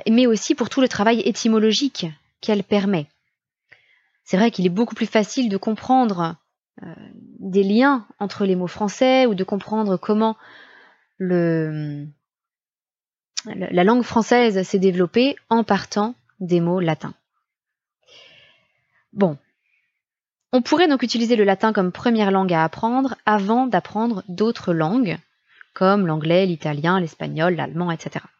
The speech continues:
Mais il y a une langue qui présente plus d'intérêt pour ce rôle de langue propédeutique. Il s'agit de l'espéranto.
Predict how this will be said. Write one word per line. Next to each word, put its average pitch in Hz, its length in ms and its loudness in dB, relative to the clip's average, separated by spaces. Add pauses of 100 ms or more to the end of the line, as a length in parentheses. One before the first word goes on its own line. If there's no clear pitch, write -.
(1800)
Mais 254 480 4
il 196 100 0
y 190 80 4
a 220 60 4
une 180 160 2
langue 202 360 0 (120)
qui - 100 -10
présente 190 640 -2
plus 247 320 -2
d'intérêt 185 480 -2 (460)
pour - 160 -10
ce - 120 0
rôle 180 300 2
de 160 180 0
langue 196 320 2
propédeutique. - 800 -6
Il 185 100 -6
s'agit 226 280 2
de 226 80 4
l'espéranto. 170 640 -4